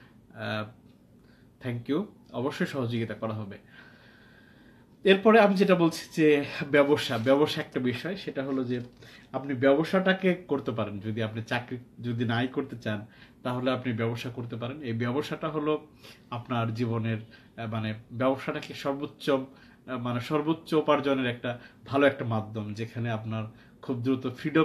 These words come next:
থাকবে, অর্থনৈতিকভাবে আপনি স্বাবলম্বী হতে পারবেন, এই জন্য আপনি ব্যবসাও করতে পারেন। এটা আপনার, আহ, খুবই, আহ, কি বলবো, একটা স্বাধীন একটা মাধ্যম। আপনি যে কোনো ব্যবসা করতে পারেন, সেটা মুদি দোকান হতে পারে, কাপড়ের দোকান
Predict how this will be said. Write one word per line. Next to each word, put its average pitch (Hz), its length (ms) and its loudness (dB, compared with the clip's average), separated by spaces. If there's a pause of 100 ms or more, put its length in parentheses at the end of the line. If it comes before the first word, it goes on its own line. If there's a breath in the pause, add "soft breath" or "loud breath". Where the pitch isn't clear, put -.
থাকবে, 127 360 -2
অর্থনৈতিকভাবে 113 800 -4
আপনি 113 220 -6 (340 loud breath)
স্বাবলম্বী 165 500 -2
হতে 151 240 -2
পারবেন, 127 340 -4
এই 113 160 -6
জন্য 113 200 -4
আপনি 113 240 -6 (400 loud breath)
ব্যবসাও 131 400 -2
করতে 120 280 -10
পারেন। 98 220 -10 (360 loud breath)
এটা 113 300 -2
আপনার, 110 380 -4
আহ, 104 340 -6 (120)
খুবই, 123 420 -2
আহ, 117 60 -10 (1160 loud breath)
কি 165 80 0
বলবো, 123 300 0
একটা 104 500 -6 (200)
স্বাধীন 151 400 0
একটা 120 240 -2
মাধ্যম। 98 240 -8
আপনি 127 160 -8
যে 165 120 2
কোনো 240 220 4
ব্যবসা 143 280 4
করতে 101 260 -10
পারেন, 95 200 -12 (280 loud breath)
সেটা 123 220 -2
মুদি 123 300 0
দোকান 120 280 -4
হতে 110 240 -6
পারে, 104 320 -8 (440 loud breath)
কাপড়ের 131 380 0
দোকান 120 240 -4